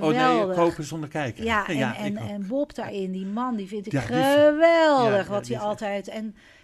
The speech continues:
Speaker 1: weet je wel,
Speaker 2: Wat een
Speaker 1: en dat,
Speaker 2: ideeën heeft die
Speaker 1: wat een
Speaker 2: man.
Speaker 1: ideeën.
Speaker 2: Ja,
Speaker 1: En dan denk ik,
Speaker 2: ja.
Speaker 1: "Oh, daar zou ik best mee samen willen werken met hem." En, en dat ik dan, en dat hij dat dan vertaalt, weet je, of samen met hem sparren of zo. Dat lijkt me fantastisch. Dus, eh, maar ja, wie weet,
Speaker 2: Ik denk,
Speaker 1: eh,
Speaker 2: als je hem gisteren belt, dan is hij er vandaag.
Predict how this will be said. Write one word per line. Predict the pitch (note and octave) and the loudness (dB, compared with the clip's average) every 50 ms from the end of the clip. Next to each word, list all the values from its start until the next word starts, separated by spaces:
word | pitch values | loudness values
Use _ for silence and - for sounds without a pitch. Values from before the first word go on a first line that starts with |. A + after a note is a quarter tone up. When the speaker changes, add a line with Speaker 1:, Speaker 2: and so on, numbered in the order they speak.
| _ _ | _ _
Speaker 1:
weet | - A3 A3+ A3+ A#3 | -4 -4 -2 -2 -4
je | - A#3+ | -2 -2
wel, | D3+ | -2
Speaker 2:
Wat | D#3 D#3 | -2 0
een | D#3+ D#3+ | -2 0
Speaker 1:
en | D#3 | 0
dat, | C#3 - B2+ | 0 2 2
Speaker 2:
ideeën | D#3+ F3 F#3 F#3+ F#3 D#3+ | 2 2 4 4 2 2
heeft | C3+ C3+ B2 A#2 - | 0 0 -2 -2 0
die | B3 | 0
Speaker 1:
wat | C4+ C4 - | 0 2 0
een | C#4 | 0
Speaker 2:
man. | C4+ C#4 | 0 -2
Speaker 1:
ideeën. | B3+ G#3 C4 C4+ C#4 C#4 C#4 | -2 -2 -2 -2 0 -2 -2
Speaker 2:
Ja, | B3 G#3+ G#3 G#3+ G3+ | -2 -4 -4 -4 -4
Speaker 1:
En | G#3 | -6
dan | G#3+ G#3+ | -8 -8
denk | A3+ A3 A3 | -10 -10 -8
ik, | A3+ A#3 | -4 -2
Speaker 2:
ja. | C#4 E4 | -2 -2
Speaker 1:
"Oh, | E4 | -2
daar | B3+ G#3+ | -2 -4
zou | - A3+ G3+ | -6 -6 -6
ik | F#3 | -6
best | B3 B3+ B3 | -6 -6 -6
mee | - B3 | -6 -6
samen | A#3 - C4 B3+ C4 C4 A#3 | -6 -6 -6 -6 -4 -4 -4
willen | G3+ G3 F#3 F3+ | -4 -4 -4 -4
werken | F3+ F#3 F3+ F3+ F3+ F3+ - G3+ F#3+ | -4 -4 -4 -4 -6 -8 -8 -10 -10
met | F#3+ F#3+ | -10 -8
hem." | F#3 F#3+ F#3+ F#3+ F#3+ F#3 G3 | -8 -6 -6 -6 -6 -6 -8
En, | G#3 G#3 G3 G3 G3 G#3+ | -10 -10 -12 -12 -12 -12
en | - G#3 G3+ | -12 -12 -10
dat | G3 G#3 G3+ G#3 | -10 -8 -10 -10
ik | G3+ - | -12 -10
dan, | - A3+ G3+ G3 G3 F#3 - - - - - - _ | -8 -8 -6 -6 -8 -10 -14 -20 -20 -20 -20 -20 _
en | - G3 | -8 -8
dat | G#3+ G3+ - | -8 -6 -6
hij | G#3 G#3+ A#3+ B3+ | -6 -4 -2 -2
dat | B3+ B3+ A#3+ - | -2 -2 -4 -6
dan | B3+ A#3 A3 - | -6 -8 -6 -8
vertaalt, | - - - _ C4 B3 B3 A#3+ A3+ G#3 - | -12 -16 -4 _ 4 4 4 4 2 -2 -6
weet | A3 G3+ F#3+ F#3 | -8 -8 -8 -8
je, | - | -12
of | G#3 - | -14 -12
samen | - - A3+ G#3+ G#3+ G3+ | -10 -8 -6 -6 -6 -6
met | G3+ G#3 G3 | -8 -10 -8
hem | G#3 G#3+ G3+ | -8 -8 -8
sparren | F#3+ - - - _ - B3 A#3+ A3+ G3+ F#3+ - | -10 -12 -14 -14 _ -6 -6 -4 -4 -4 -6 -8
of | - - | -10 -12
zo. | - G#3 G3 | -16 -16 -16
Dat | G#3+ A3 | -14 -14
lijkt | G#3 G#3 G#3 F3+ | -12 -12 -12 -12
me | F#3+ | -14
fantastisch. | F3+ G3+ F#3 F#3+ G3 - F#3 - - G3+ A3 F#3+ - - - - - - - - - - - - | -14 -16 -16 -16 -16 -16 -16 -16 -16 -16 -16 -18 -18 -20 -20 -20 -20 -20 -20 -20 -20 -20 -12 -4
Dus, | G3 G#3+ A3 A3+ - - - | 0 0 0 0 0 -4 -8
eh, | - A3+ A3 G#3+ G#3+ A#3+ | -8 -8 -6 -6 -6 -6
maar | B3+ D#4 D#4 | -4 -4 -2
ja, | C#4 C4+ | -2 -2
wie | C4 C4 A#3+ | -2 -2 -2
weet, | G3+ G3 G3 G#3 A#3 - - | 0 0 0 -2 -2 -6 -8
Speaker 2:
Ik | A3+ G3+ G3+ | -10 -6 -4
denk, | - C#3+ C#3+ D3 | -2 -2 -2 -2
Speaker 1:
eh, | - - | -2 -2
Speaker 2:
als | D3+ C3+ A2+ G#2+ | -4 -4 -4 -4
je | C3+ | -4
hem | C3 B2+ A#2+ | -2 -2 -4
gisteren | - - E3+ F#3 E3+ - - D#3 C3+ | -4 -6 -6 -6 -6 -8 -10 -10 -8
belt, | B2+ D3+ D#3 E3 D#3+ - | -6 -6 -6 -6 -8 -8
dan | C3 C3+ | -10 -10
is | C#3+ D3 - - | -8 -10 -10 -10
hij | D3 C3 | -10 -10
er | A#2+ | -10
vandaag. | - - A2+ G2+ F2+ E2 D#2 D2 D2 - - - | -10 -10 -10 -10 -10 -12 -14 -16 -18 -20 -20 -20